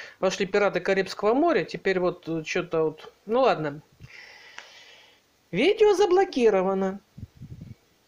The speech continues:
Я не понял, я захожу на свой канал, смотрю это видео, и да, там отметочка: «Видео заблокировано во всех странах».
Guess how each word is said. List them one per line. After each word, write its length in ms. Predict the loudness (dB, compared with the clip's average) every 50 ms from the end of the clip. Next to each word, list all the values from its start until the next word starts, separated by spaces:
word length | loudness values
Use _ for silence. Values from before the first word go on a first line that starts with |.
| _ _ _
Я 120 | -4 -2 -2
не 100 | -2 -2
понял, 360 | 0 2 2 2 4 2 4
я 120 | 4 2
захожу 400 | 2 2 0 2 2 2 2 2
на 140 | 0 0 -2
свой 180 | -2 -2 -2 -2
канал, 480 | -2 -2 -2 -2 0 0 0 -2 -2
смотрю 540 | -4 -4 -2 0 0 0 0 0 2 4 2
это 200 | 2 2 0 0
видео, 480 | 0 0 -2 -4 -2 2 2 2 2 2
и 120 | 0 0
да, 200 | 0 2 2 2
там 320 | 2 2 2 2 2 2 2
отметочка: 920 | 0 -2 -2 -2 0 0 0 0 -2 -4 -4 -2 0 0 2 2 2 2 2
«Видео 300 | 2 0 2 2 2 2
заблокировано 800 | 2 0 0 0 0 2 2 4 4 4 4 4 2 2 2 2
во 120 | 2 0 0
всех 260 | 0 -2 -2 -2 -2
странах». 720 | -4 -4 -2 0 0 0 0 0 -2 -2 -4 -8 -16 -20